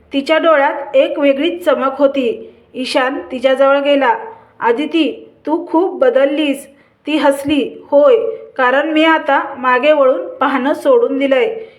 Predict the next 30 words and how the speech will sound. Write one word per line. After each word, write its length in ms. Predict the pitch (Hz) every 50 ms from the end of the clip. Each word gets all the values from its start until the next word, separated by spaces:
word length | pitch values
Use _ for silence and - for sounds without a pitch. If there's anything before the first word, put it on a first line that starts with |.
| _ _ -
ईशानला 480 | 247 240 - 302 277 262 262 269 285
कळून 440 | 320 - - 285 269 277 277 320 330
चुकलं 280 | - 349 - 339 330 330
की 520 | 339 330 285 269 320 339 - - - - _ _
त्याने 320 | - 254 240 240 254 285 311 - - - -
काय 220 | 269 254 247 254
गमावलंय. 720 | 254 247 269 262 269 262 262 254 262 262 247 226 - 226 220 - - _ _ _
मीटिंग 480 | - 254 269 277 277 302 320 320 339 339
दरम्यान 440 | 311 359 359 359 349 302 254 254 285 285 - - - -
एक 240 | 247 269 285 294
मोठी 400 | 302 302 285 277 - 262 277 320
बिझनेस 520 | 269 247 269 254 233 254 262 262 269 269 - -
डील 200 | 294 285 285 277
होती. 640 | 262 285 269 269 - 269 240 220 - - - - - - _ -
मल्होत्रा 480 | 247 262 269 269 269 269 - - 302 320 320 294
ग्रुप 300 | 330 302 285 285 285 - - - - _ _ -
ती 100 | 311 320
डील 300 | 262 330 330 349 339 277
जिंकण्यासाठी 800 | 294 302 285 277 285 302 320 330 330 339 330 277 285 285 349 403
प्रयत्न 520 | 381 - - 269 254 254 - - 262 269
करत 240 | 269 277 277 262 262 269
होता, 400 | 277 262 - 254 233 214 - - - - - - _ _ -
पण 220 | 285 285 277 277 277 277 -
आश्चर्य 460 | 262 262 262 - - 320 320 339 349 359
म्हणजे 640 | 359 370 349 294 262 269 294 302 - - - - -
ती 120 | 330 339 339
डील 280 | 269 294 285 294 339 359 359 359
आदितीच्या 560 | 269 247 240 277 285 277 277 277 262 294 285 311
कंपनीने 640 | - 349 302 262 - 262 254 262 269 269 277 277
जिंकली. 500 | 277 277 285 269 277 277 269 262 240 214